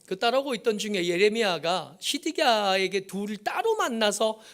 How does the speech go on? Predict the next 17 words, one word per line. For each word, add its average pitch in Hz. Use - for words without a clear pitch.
말씀을 247
주고받았던 226
기억들이 185
여러 175
번 320
있습니다. 139
그것이 208
주제가 226
돼서 208
말씀을 226
우리가 214
나누었던 202
것이 190
여러 175
번 233
있습니다. -
시드기야가 285